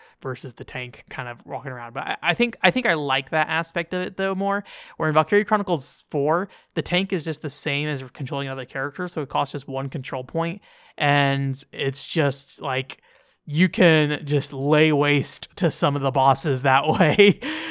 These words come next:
Uh, there was one tank boss earlier in the game where he was actually, like, super, super deadly, but basically I just spent two turns where I sat there and, uh, shot at him over and over again with my tank, and then eventually you run out of ammo, but if you have an engineer,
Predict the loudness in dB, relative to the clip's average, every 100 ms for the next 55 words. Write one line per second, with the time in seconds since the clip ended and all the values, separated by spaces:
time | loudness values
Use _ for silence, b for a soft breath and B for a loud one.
0 | -4 4 6 8 8 8 8 6 4 0
1 | 0 2 4 4 2 -2 0 -2 -4 -2
2 | 0 0 -2 -4 -2 0 0 -2 -2 2
3 | 2 2 0 -4 -2 -4 -4 -6 -12 -16
4 | -12 -2 -2 0 -6 -6 -6 -4 -2 -2
5 | -2 -6 -8 -12 B B B B 0 0
6 | 2 2 2 0 2 0 0 -2 -4 -4
7 | -6 -4 -4 -2 0 0 0 -2 -6 -2
8 | 0 2 0 0 0 -2 -4 -6 2 2
9 | 2 -2 0 0 0 -2 -2 -2 -6 -12
10 | B B B 0 2 2 -2 -4 -4 4
11 | 6 4 2 -2 -2 0 -4 4 4 6
12 | 4 2 0 -4 -4 -6 -4 -4 -6 -6
13 | -4 0 -2 0 -2 0 0 0 2 2
14 | 0 -2 -4 -6 -4 -4 -2 0 2 2